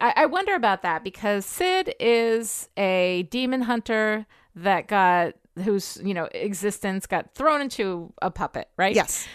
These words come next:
Speaker 1: So he's been riding around in a suitcase for all of these years,
Speaker 2: <laughs>
Speaker 1: uh, presumably passed from ventriloquist to ventriloquist, right?
Speaker 2: Yep.
Speaker 1: Um, and then he ends up with Morgan, right?
Speaker 2: Mm-hmm.
Speaker 1: Um, at Sunnydale High,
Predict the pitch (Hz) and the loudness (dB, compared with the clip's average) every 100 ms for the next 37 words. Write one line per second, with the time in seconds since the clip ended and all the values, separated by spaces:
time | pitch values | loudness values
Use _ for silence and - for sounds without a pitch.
0 | - - 247 269 285 302 277 233 226 220 | -14 2 4 4 4 2 4 4 4 4
1 | 208 190 175 175 185 - 160 131 - - | 4 4 2 0 -2 -2 -4 -2 -6 -4
2 | 190 190 175 156 165 147 147 - 156 - | 4 6 6 2 -4 0 2 2 -2 -2
3 | 170 - 226 196 214 208 202 190 185 - | -2 0 -2 0 0 0 2 2 0 0
4 | 214 202 202 - - - 185 180 160 165 | 2 4 4 2 -2 2 2 2 0 0
5 | 165 - 196 190 - 190 - - 160 156 | -2 -2 0 0 2 2 0 -2 -2 -4
6 | - 226 202 - 185 185 - - 175 175 | -4 -4 -6 -4 -4 -2 -8 -4 2 4
7 | 190 202 254 - - - 214 208 208 202 | 4 4 0 -4 -6 4 8 8 8 4
8 | 196 190 - _ 226 233 240 262 349 330 | -2 -6 -12 _ 4 6 6 4 4 4
9 | 294 269 220 196 220 226 165 123 156 208 | 4 2 2 2 4 4 0 -4 -4 -8
10 | _ - 185 214 - - 208 202 220 214 | _ 0 2 2 0 -6 -2 4 6 8
11 | 208 202 202 - - 240 269 - 277 262 | 6 2 0 -2 2 4 4 2 0 2
12 | 240 208 185 180 160 151 156 | 2 4 2 2 2 0 -4